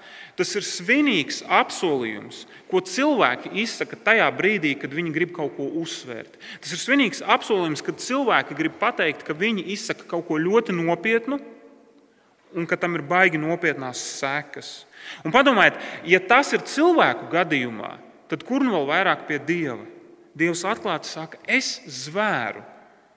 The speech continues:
ka mans ķēniņš būs mūžīgs priesteris." Tas nozīmē, ka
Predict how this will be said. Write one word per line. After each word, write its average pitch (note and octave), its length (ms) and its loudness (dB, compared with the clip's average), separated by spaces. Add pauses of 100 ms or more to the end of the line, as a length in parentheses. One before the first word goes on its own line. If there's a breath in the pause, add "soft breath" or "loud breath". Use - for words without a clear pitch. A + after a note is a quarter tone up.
(280)
ka C3+ 100 -10
mans G#3 300 0
ķēniņš E3 560 -4
būs D3 460 -8
mūžīgs D#3+ 760 -4
priesteris." C#3+ 720 -6 (300 loud breath)
Tas D3+ 160 -4
nozīmē, G#3 480 4
ka F3 160 4